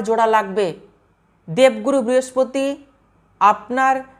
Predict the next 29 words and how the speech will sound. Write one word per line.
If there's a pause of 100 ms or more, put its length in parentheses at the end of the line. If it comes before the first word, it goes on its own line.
(100)
প্রেমজ
সম্পর্কে
স্টেবিলিটি
দেবে। (920)
যাদের
কোনো (460)
প্রেমজ
সম্পর্ক (180)
নেই, (400)
কোনো (120)
ভালো
বন্ধু
নেই, (760)
মেল (120)
হলে (120)
ফিমেল (380)
আর
ফিমেল
হলে (260)
মেল, (760)
কোনো
ভালো
বন্ধু
নেই, (500)
তাদের
কিন্তু (100)
ভালো
বন্ধু
পাওয়ার